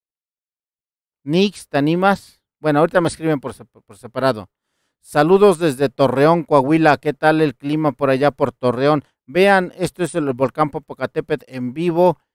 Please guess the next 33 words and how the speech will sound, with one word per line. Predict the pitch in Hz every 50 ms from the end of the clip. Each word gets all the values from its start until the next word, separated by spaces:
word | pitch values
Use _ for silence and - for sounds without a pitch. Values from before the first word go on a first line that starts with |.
| _ _ _ _
y | 123 117 113
yo | 139 151
creo | 135 151 156 -
que | - 127
así | - -
vamos | 147 147 147 147 131 -
a | 123 117
dejar | 113 - 135 139
este | 143 131 - _ 131 117
video. | 107 113 107 113 143 156 165 170 165 151 _ _ _ _ _ _ _ _ _ 131
Em, | 143 143 143 143 143 143 139 139 135 135 131 -
miren, | - 147 151 165 170 170 170
ahorita, | 170 175 180 180 208 226 190 - 190 180 170
miren, | 170 180 185 180 185 180 185
en | 185 190 196
este | 220 196 - - - 190
momento, | 175 170 170 180 196 208 190 - - 175
en | 180 190
este | 175 - - 185
justo | - - 190 185 - _ - 165
preciso | - 147 143 - - 185 165 - 165
instante | 160 147 - - - 180 180 156 - 156
y | 147
momento, | 143 135 131 143 160 175 165 - - 196 202 196 - _ _ _ _ _ _ _ _ _ _
una | - 165 185 180 156
fuerte | - - 175 175 175 - 185
explosión | 170 - - - 135 131 120 - 160 170 175 180 180 -
en | _ 151 139 139 165
el | 170 165
volcán | 143 139 139 127 - - 151 156 160 160
Popocatépetl | - - 151 139 - - 160 - - 143 131 _ 165 160 135 - 160 151 151 -
cuando | - - 135 131 127 131
son | 123 - - 170 175 180 160